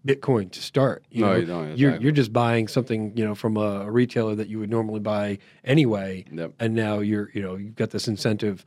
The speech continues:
Speaker 1: um, to buy into the, this new, you know, currency system. So
Speaker 2: Mm-hmm, which is pretty cool.
Speaker 1: yeah, that's, that's an interesting way of, of, um, getting into that.
Speaker 2: As, as,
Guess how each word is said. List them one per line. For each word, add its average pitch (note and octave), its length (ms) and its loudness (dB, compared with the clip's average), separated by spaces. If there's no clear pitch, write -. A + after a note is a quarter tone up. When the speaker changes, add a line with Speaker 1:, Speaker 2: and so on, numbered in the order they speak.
Speaker 1:
um, G2 500 -4
to - 100 -2
buy A2 240 4
into A2+ 300 2
the, G#2 240 -2
this A2 360 0
new, A2 440 2
you G#2+ 100 -8
know, F2+ 140 -10
currency G#2+ 420 -2
system. - 400 -12
So A#2+ 220 -2
Speaker 2:
Mm-hmm, G#2+ 300 -10
which - 100 -20
is - 80 -20
pretty D#2 200 -12
cool. - 280 -16
Speaker 1:
yeah, D#3 200 6
that's, A2 220 -2
that's B2 240 2
an C3 80 4
interesting C3 540 4
way B2 240 6
of, A2 220 2
of, G#2+ 300 -8
um, G2 420 -6
getting A2 240 0
into A2 200 -2
that. E2 280 -12
Speaker 2:
As, F#2+ 380 -4
as, F2 380 -2